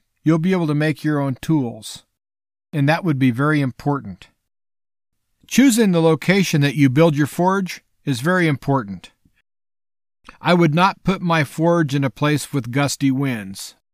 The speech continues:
I would not put my forge in a place like on the north side of a building.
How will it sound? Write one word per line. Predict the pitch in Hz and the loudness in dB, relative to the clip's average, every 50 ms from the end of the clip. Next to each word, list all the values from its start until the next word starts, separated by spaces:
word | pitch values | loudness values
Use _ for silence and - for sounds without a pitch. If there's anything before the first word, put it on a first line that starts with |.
| _ _ _ _ _ _ _ _ _ _ _ _ _ _ _ | _ _ _ _ _ _ _ _ _ _ _ _ _ _ _
I | 120 | -10
would | 123 127 131 120 | -8 -6 -4 -4
not | 135 135 127 - | -4 -4 -4 -6
put | - 147 151 143 | -6 -8 -6 -6
my | 143 135 135 | -6 -6 -8
forge | 117 - 143 147 147 147 143 120 - 139 | -8 -6 -4 -2 -2 -2 -2 -2 -4 -4
in | 135 | -6
a | 135 120 | -6 -6
place | - - 143 143 139 139 - - - 135 | -6 -4 -2 -2 -2 -2 -4 -6 -6 -4
like | 135 131 123 - | -4 -4 -4 -6
on | 139 131 131 | -6 -4 -2
the | 131 131 | -2 -2
north | 135 143 143 135 - | -2 -2 -2 -2 -2
side | - 143 143 143 | -2 -2 -2 -2
of | 135 123 | -2 -2
a | 131 120 | -4 -6
building. | 110 117 147 147 139 120 120 107 92 82 | -2 -2 0 0 0 -2 -4 -8 -10 -12